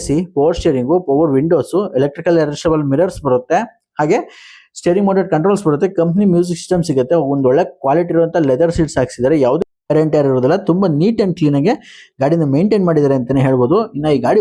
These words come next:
ಓಡಿರೋದು ಬಂದು ಕೇವಲ ಇಪ್ಪತ್ತಾರು ಸಾವಿರ ಕಿಲೋಮೀಟರ್ ರೆಕಾರ್ಡೆಡ್ ಓಡಿದೆ, ಸರ್ವಿಸ್ ಹಿಸ್ಟರಿ ಸಮೇತ ಗಾಡಿ ಸಿಗುತ್ತೆ, ಅಪ್ ಟು ಡೇಟ್ ಶೋರೂಮ್ ಸರ್ವಿಸ್ ಆಗಿದೆ.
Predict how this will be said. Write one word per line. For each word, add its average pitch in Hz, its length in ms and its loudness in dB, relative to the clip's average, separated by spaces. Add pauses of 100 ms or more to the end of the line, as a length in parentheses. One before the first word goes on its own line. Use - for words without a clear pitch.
(120)
ಓಡಿರೋದು 190 340 0
ಬಂದು 131 180 0 (200)
ಕೇವಲ 190 280 2 (120)
ಇಪ್ಪತ್ತಾರು 208 560 -4
ಸಾವಿರ 170 260 0
ಕಿಲೋಮೀಟರ್ 160 380 -2 (600)
ರೆಕಾರ್ಡೆಡ್ 220 420 2
ಓಡಿದೆ, 160 240 0 (140)
ಸರ್ವಿಸ್ 208 340 -2
ಹಿಸ್ಟರಿ 185 280 -6
ಸಮೇತ 156 240 -2 (100)
ಗಾಡಿ 139 200 -2
ಸಿಗುತ್ತೆ, 131 300 -4
ಅಪ್ - 100 -4
ಟು 160 100 0
ಡೇಟ್ 156 180 0
ಶೋರೂಮ್ 143 300 -2
ಸರ್ವಿಸ್ 160 300 2
ಆಗಿದೆ. 131 180 -2